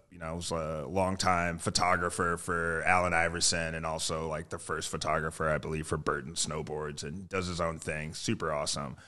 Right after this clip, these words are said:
commercial, uh, photographer, and then he moved into video. But nonetheless, the story is that some, I was, like, taking a class to go hang out at his studio, and he said, "You know, some days I make fifty thousand dollars a day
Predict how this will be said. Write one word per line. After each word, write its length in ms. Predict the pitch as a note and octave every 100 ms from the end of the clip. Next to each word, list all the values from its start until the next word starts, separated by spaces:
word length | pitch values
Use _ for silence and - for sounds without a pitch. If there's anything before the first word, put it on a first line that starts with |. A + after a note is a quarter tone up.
| -
commercial, 640 | - F#2+ E2+ - D#2+ D#2 D#2 - - - - _
uh, 200 | F2+ F2+
photographer, 640 | - G2 F#2+ G2 G#2+ A#2+ C#3
and 120 | A2
then 60 |
he 80 | G#2
moved 240 | G#2 G#2+ G2
into 160 | F#2+
video. 400 | F2 G2 F2+ E2
But 160 | D#2+ A2+
nonetheless, 600 | C#3+ C#3+ C3 B2 - -
the 100 | G2
story 440 | - G#2+ G#2 G2
is 300 | G2 G2 F#2+
that 220 | G2 F#2+
some, 260 | - G#2 G2 -
I 80 |
was, 180 | G2 G2
like, 200 | G#2+ G2
taking 300 | - G2 G2
a 60 | F#2+
class 400 | - F2+ G2+ F#2+
to 120 | G2+
go 200 | F#2 F#2+
hang 200 | G2 G2
out 320 | F2+ F#2+ F#2+ -
at 100 | G2
his 120 | F2+
studio, 560 | - G#2+ B2+ G2 F#2 F#2
and 240 | F#2 F2
he 120 | F#2
said, 220 | G2 G2
"You 60 | F#2
know, 160 | F#2+ A2
some 220 | G#2 G2+
days 200 | A2+ A#2
I 60 |
make 180 | A2 G#2+
fifty 240 | - G#2 G2+
thousand 340 | F#2+ F2+ E2+
dollars 320 | E2+ E2 E2 F2
a 60 |
day 260 | E2 E2